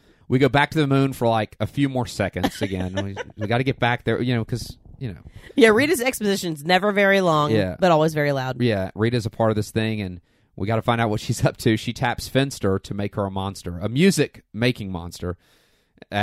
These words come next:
Speaker 1: as she describes the Pied Piper, only meaner. And that's that. So we go back to the youth center. So
Speaker 2: <laughs> Right.
Speaker 1: we're getting a little more, little more details about, about what's coming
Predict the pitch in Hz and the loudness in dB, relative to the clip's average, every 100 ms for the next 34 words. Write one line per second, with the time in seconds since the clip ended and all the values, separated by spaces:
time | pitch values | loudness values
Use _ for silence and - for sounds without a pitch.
0 | 104 101 95 147 131 - 120 113 104 101 | 0 0 2 0 0 2 2 2 0 -8
1 | - 131 131 - 113 110 107 104 110 107 | -2 -2 -2 -2 -2 -2 -2 -2 -2 -2
2 | 101 98 95 92 85 85 _ _ _ _ | -4 -4 -6 -6 -6 -10 _ _ _ _
3 | _ _ _ _ _ _ _ _ _ 104 | _ _ _ _ _ _ _ _ _ -4
4 | 110 107 104 - 170 143 - - 120 117 | -2 0 -4 2 6 6 2 2 2 4
5 | 107 110 120 143 120 123 127 - 113 98 | 2 2 2 4 4 6 4 2 0 0
6 | 101 120 113 - - - - 117 147 139 | 0 6 10 8 6 -12 -6 2 4 6
7 | 131 143 151 139 135 135 120 - - 554 | 6 8 6 6 4 4 2 -2 -10 -8
8 | 508 466 127 151 170 156 135 131 131 127 | -6 -4 2 4 6 4 4 2 2 4
9 | 117 110 107 104 - - _ _ _ _ | 4 4 2 -2 -8 -10 _ _ _ _
10 | _ 107 113 110 107 - 110 104 98 110 | _ -4 2 2 2 -2 -4 -2 -2 -4
11 | - - - 110 92 92 | -4 -8 -6 -4 -4 -8